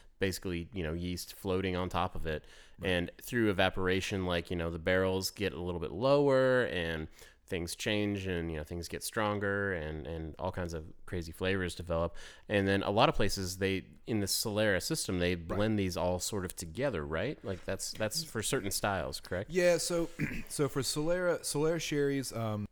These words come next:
Speaker 2: what Solera really means, and this, this is Solera for a lot of, uh, for, uh, a lot of other places too. Like, you'll see a Solera that says, you know, um, Solera nineteen twenty-seven. I think it's Alvier that has one of those, uh,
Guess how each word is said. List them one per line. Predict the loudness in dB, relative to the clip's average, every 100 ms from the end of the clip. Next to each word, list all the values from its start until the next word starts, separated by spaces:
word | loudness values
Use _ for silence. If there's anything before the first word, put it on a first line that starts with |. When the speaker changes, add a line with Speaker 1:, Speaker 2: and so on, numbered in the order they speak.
| 0
Speaker 2:
what | 4 6
Solera | 8 8 8 6 4
really | 4 2
means, | 0 -2 -2
and | -4
this, | -6 -6 -6
this | -8 -4
is |
Solera | -2 0 0 -2
for | -2
a | -2
lot | -2 -6
of, | -8
uh, | -8 -10 -14 -20 -20 -18 -16
for, | -12 -10 -6
uh, | -6 -6
a | -6
lot | -6
of | -6
other | -8
places | -2 -2 -2 -2
too. | 0
Like, | 0 -2
you'll | -4 -4
see | -2 0
a |
Solera | 0 0 0 0 -2
that | -4
says, | -2 2 2 0 -4 -10 -16 -20 -20 -14
you | -8
know, | -4 -4 -4
um, | -6 -6 -8 -10 -14 -12 -14 -12 -6
Solera | 0 2 2 0 -2
nineteen | -2 -6 -6 -8
twenty-seven. | 6 6 6 0 -8
I | -6
think | -4
it's | -4 -4
Alvier | -4 -4 -6 -6 -8
that | -10
has | -10 -6 2
one | 2
of | 2
those, | -6 -12 -14 -20 -20 -20 -12
uh, | -8 -8 -8 -10